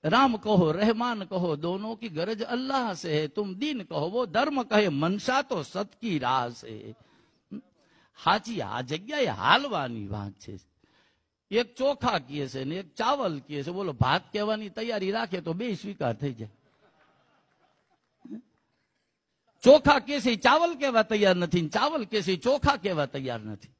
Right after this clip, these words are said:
હે? પણ ભાત થાય તો દરેકે દરેકને મજા આવી જાય. પણ આવું, આવું, આવું, આવું જશ્ન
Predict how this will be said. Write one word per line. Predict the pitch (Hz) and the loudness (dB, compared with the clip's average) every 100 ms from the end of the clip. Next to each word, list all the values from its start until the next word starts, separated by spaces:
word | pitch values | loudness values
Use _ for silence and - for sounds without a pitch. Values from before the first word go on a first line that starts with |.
| _ _ _ _ 165 | _ _ _ _ -14
હે? | - _ _ _ _ _ _ _ _ _ _ _ _ | -14 _ _ _ _ _ _ _ _ _ _ _ _
પણ | 156 | -2
ભાત | 120 110 156 202 - | 0 2 2 2 0
થાય | 180 190 | 0 0
તો | 185 196 180 _ _ _ _ 151 | -2 -4 -4 _ _ _ _ -2
દરેકે | 165 165 143 | 0 0 -2
દરેકને | 143 156 151 147 | 0 0 -2 -4
મજા | 123 143 185 | -2 0 4
આવી | 143 143 | 4 2
જાય. | 127 113 - _ | 0 -2 -6 _
પણ | 170 151 - _ _ _ | 2 2 0 _ _ _
આવું, | 131 156 165 175 | 0 0 -2 -2
આવું, | 117 143 156 - | 0 0 -2 -2
આવું, | 117 151 165 | 0 0 -4
આવું | 120 143 | -4 -4
જશ્ન | 123 127 135 - 160 | 0 0 0 -6 -8